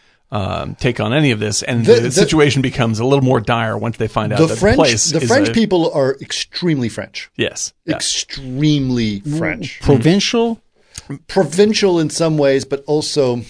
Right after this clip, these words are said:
Speaker 2: they've
Speaker 3: It
Speaker 2: got,
Speaker 3: seemed like it
Speaker 2: they've
Speaker 3: was northern.
Speaker 2: Yeah, it does. It doesn't seem like south of France, but it
Speaker 3: Like
Speaker 2: could be, like, it could be, mm,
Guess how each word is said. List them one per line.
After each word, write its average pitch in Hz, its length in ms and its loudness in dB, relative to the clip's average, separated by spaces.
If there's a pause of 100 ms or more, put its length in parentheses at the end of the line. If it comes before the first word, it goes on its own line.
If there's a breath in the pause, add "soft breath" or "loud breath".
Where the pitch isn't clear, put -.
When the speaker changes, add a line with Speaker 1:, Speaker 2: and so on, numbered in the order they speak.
(1800 soft breath)
Speaker 2:
they've 208 200 4
Speaker 3:
It - 60 0
Speaker 2:
got, 180 80 6
Speaker 3:
seemed 320 180 6
like 208 120 4
it 180 40 6
Speaker 2:
they've 202 60 6
Speaker 3:
was 117 160 2
northern. 117 720 4 (500)
Speaker 2:
Yeah, 165 200 -4
it 151 120 -4
does. 160 240 0
It 127 60 -6
doesn't 165 220 -4
seem 147 160 -4
like 127 180 -4
south 123 220 -4
of 120 80 -12
France, 110 200 -6
but 147 120 0
it - 20 4
Speaker 3:
Like 208 160 4
Speaker 2:
could 226 140 2
be, 185 180 0
like, 143 300 2
it 160 120 -8
could 214 200 -8
be, 165 200 -2
mm, 120 500 -6